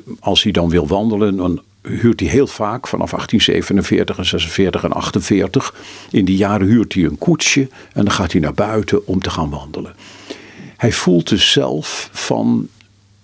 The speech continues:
wat het betekent om een beetje uitgestoten te worden uit de maatschappij.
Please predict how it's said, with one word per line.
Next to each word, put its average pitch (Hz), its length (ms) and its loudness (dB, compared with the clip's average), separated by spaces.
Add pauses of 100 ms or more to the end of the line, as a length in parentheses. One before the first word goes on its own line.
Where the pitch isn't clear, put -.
(240)
wat 117 200 -2
het 107 140 2
betekent - 600 0
om 123 120 2
een 120 120 2
beetje 117 340 -2
uitgestoten - 1000 0
te 95 120 -4
worden 85 300 0
uit 98 180 -4
de - 80 0
maatschappij. - 840 -4